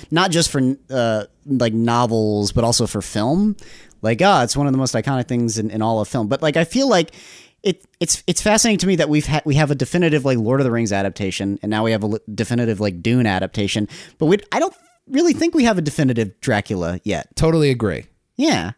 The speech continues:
Speaker 2: Totally agree.
Speaker 1: What's that about?
Speaker 2: Um, well, they're all very different movies.
Speaker 1: Yeah.
Speaker 2: They're all very different.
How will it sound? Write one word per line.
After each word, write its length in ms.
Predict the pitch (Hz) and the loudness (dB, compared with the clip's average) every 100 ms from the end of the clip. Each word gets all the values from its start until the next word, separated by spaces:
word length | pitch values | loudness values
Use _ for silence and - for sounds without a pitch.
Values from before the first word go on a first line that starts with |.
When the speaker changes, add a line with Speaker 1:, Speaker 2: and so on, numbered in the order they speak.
| - | -2
Speaker 2:
Totally 460 | 214 226 185 143 | 4 4 4 2
agree. 180 | 110 95 | 0 -2
Speaker 1:
What's 140 | 302 - | 0 2
that 160 | 349 | 2
about? 300 | 254 95 85 - _ _ _ _ _ _ - | 2 0 -6 -10 _ _ _ _ _ _ -2
Speaker 2:
Um, 720 | 180 196 196 190 180 175 147 - _ _ _ | 2 4 4 4 2 0 -2 -10 _ _ _
well, 180 | 170 208 | 0 2
they're 200 | 226 254 | 4 4
all 120 | 294 | 4
very 280 | 214 240 208 | 4 4 4
different 520 | 139 180 160 151 131 | 4 2 4 0 0
movies. 580 | 123 104 87 - - - | 0 0 -2 -10 -14 -6
Speaker 1:
Yeah. 300 | 240 180 90 95 | -2 -2 -4 -2
Speaker 2:
They're 160 | 170 196 | 2 4
all 120 | 196 | 4
very 320 | 170 165 147 | 4 2 2
different. 520 | 113 98 - 71 - | 0 -2 -4 -12 -14